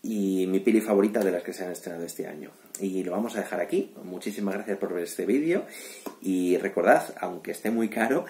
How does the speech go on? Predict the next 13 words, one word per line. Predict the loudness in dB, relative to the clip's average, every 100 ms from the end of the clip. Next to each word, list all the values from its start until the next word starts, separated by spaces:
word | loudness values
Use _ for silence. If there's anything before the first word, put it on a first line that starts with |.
| -10 -8
aunque | -4 -4 -2 -2
sea, | -2 -2 2 4 2
aunque | -2 0
lo | 2 4
veáis | 4 4
en | 0
streaming, | -4 -2 0 0 -2 -6 -10 _ _ _ _ _ _ _ -4
no | 2
lo | 4
olvidéis, | 4 4 0 -6 -12
seguid | -4 -2 0 2
viendo | 2 2 0
cine. | -4 -10 -14